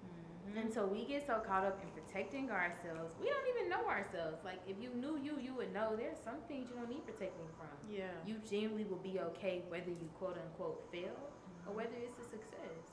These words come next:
Speaker 2: right?
Speaker 1: Mm-hmm.
Speaker 2: So it's really a matter of knowing and accepting who you are.
Speaker 1: Mm-hmm.
Speaker 2: It truly is. And it takes literally a journal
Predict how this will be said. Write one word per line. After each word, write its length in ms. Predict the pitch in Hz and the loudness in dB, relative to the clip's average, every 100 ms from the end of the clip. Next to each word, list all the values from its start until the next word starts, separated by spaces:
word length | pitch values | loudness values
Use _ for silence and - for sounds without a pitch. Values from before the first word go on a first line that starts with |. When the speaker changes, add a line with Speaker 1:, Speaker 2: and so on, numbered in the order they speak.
| - | -10
Speaker 2:
right? 300 | - - - 196 | -8 -8 -10 -8
Speaker 1:
Mm-hmm. 460 | 185 185 214 226 240 254 - | -6 -6 -4 -4 -6 -8 -8
Speaker 2:
So 180 | 240 240 - - 247 | -4 -4 -4 -8 0
it's 220 | 339 359 - - 180 | 2 2 -4 -6 -2
really 320 | 190 214 233 196 | 2 2 2 0
a 40 | |
matter 440 | 175 170 165 170 160 - | 0 2 2 2 0 0
of 240 | 160 160 151 147 156 151 151 - - - - 175 | 0 0 -2 -4 -6 -8 -8 -10 -10 -10 -8 -4
knowing 680 | 175 190 196 196 190 190 - - - - - - | 0 2 2 2 0 -4 -6 -10 -12 -12 -12 -8
and 100 | 160 | -8
accepting 500 | 160 160 143 143 - | -6 -2 -2 -4 -8
who 220 | 147 - | -10 -10
you 60 | - | -10
are. 140 | - - - - | -10 -10 -12 -10
Speaker 1:
Mm-hmm. 800 | - - - - - 220 - - | -8 -8 -8 -8 -8 -8 -8 -10
Speaker 2:
It 80 | - | -6
truly 500 | 262 254 190 226 226 | -4 -4 -4 -2 -2
is. 60 | - | -2
And 100 | 196 | 0
it 240 | 220 233 - | 2 2 2
takes 280 | 269 240 - - | 2 2 0 -4
literally 880 | 196 196 214 220 226 208 180 160 151 - - - - - - - - - - 190 | 0 2 4 4 2 2 0 -2 -6 -8 -12 -12 -12 -12 -12 -12 -12 -12 -6 -4
a 60 | |
journal 420 | 190 196 190 180 | 0 4 4 4